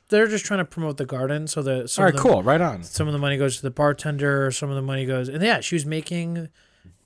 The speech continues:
Speaker 1: drinks from the garden, like, the ingredients from the, like, these mint gin drinks and,
Speaker 2: That
Speaker 1: like,
Speaker 2: sounds
Speaker 1: these
Speaker 2: so good.
Speaker 1: Dude, it was so cool.
Speaker 2: I wanna
Speaker 1: I,
Speaker 2: go,
Speaker 1: I
Speaker 2: I
Speaker 1: mean,
Speaker 2: wanna go to the next one.
Speaker 1: I only made a hundred bucks, but it was probably the most fun gig
Speaker 2: The
Speaker 1: I had in a
Speaker 2: experience
Speaker 1: while.
Speaker 2: too, just, like, and plus you're actually doing something for
Speaker 1: Dude, it was
Speaker 2: someone.
Speaker 1: great.
Speaker 2: Yeah.
Speaker 1: You would've, Jimmy, you would've loved it. It was great.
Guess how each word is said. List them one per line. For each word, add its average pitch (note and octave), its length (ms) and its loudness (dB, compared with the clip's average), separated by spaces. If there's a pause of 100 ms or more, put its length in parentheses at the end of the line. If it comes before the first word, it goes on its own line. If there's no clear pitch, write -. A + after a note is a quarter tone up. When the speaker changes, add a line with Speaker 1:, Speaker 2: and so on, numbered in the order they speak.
(240)
Speaker 1:
drinks D#3+ 680 0 (540)
from C#3+ 560 0
the C#3 200 -2
garden, D3 420 0
like, C#3 140 -4
the C#3 160 -4
ingredients C#3 480 -2
from C#3 140 -4
the, C3 80 -6
like, C3+ 120 -2
these A#2+ 240 -4
mint C#3+ 460 -2
gin C#3 340 0
drinks E3 580 -2
and, C3+ 100 -2
Speaker 2:
That B2 60 -4
Speaker 1:
like, A#2+ 100 -4
Speaker 2:
sounds G#2+ 100 -10
Speaker 1:
these A#2 160 -4
Speaker 2:
so - 60 -12 (120)
good. - 120 -18 (260)
Speaker 1:
Dude, C4+ 400 4
it B3 80 -2
was A#3+ 220 2
so C#3 240 2
cool. C3+ 460 -2 (600)
Speaker 2:
I C#3 60 2
wanna F3+ 140 6
Speaker 1:
I, - 40 6
Speaker 2:
go, F#3 100 10
Speaker 1:
I F3+ 60 6
Speaker 2:
I D#3+ 100 4
Speaker 1:
mean, D#3+ 80 6
Speaker 2:
wanna F#3 160 8
go E3+ 100 8
to C#3+ 60 8
the B2 100 4
next G#2 300 0
one. - 100 2
Speaker 1:
I A#3 60 6
only B3 160 4
made A3+ 160 4
a G3+ 60 6
hundred F3 260 0
bucks, D3 300 2
but D#3+ 100 -2
it E3 40 4
was D#3+ 100 0
probably G#3 240 4
the F3+ 40 2
most E3 300 -2
fun D3 180 -4
gig C3 200 -4
Speaker 2:
The A#3+ 60 4
Speaker 1:
I - 20 6
had - 0 -
in - 0 -
a - 20 6
Speaker 2:
experience G3+ 580 6
Speaker 1:
while. B2 100 4
Speaker 2:
too, C#3 420 6
just, B2+ 240 -2
like, A2+ 160 0
and A#2+ 120 -8
plus B2 220 -6
you're A#2+ 140 -2
actually A2+ 200 -4
doing G2+ 300 -2
something G#2 460 -6
for G2+ 200 -4
Speaker 1:
Dude, F#2+ 40 -2
it D#3+ 80 -2
was C#4+ 100 0
Speaker 2:
someone. G#2+ 240 -2
Speaker 1:
great. B3+ 260 -4
Speaker 2:
Yeah. A#2+ 120 0
Speaker 1:
You G3+ 80 4
would've, A3 140 -2
Jimmy, A3+ 200 -2
you D#3+ 80 0
would've F3 140 0
loved D#3 220 -2
it. G#2 80 -14
It D#2 80 -18
was C3 100 -12
great. A#2+ 300 -6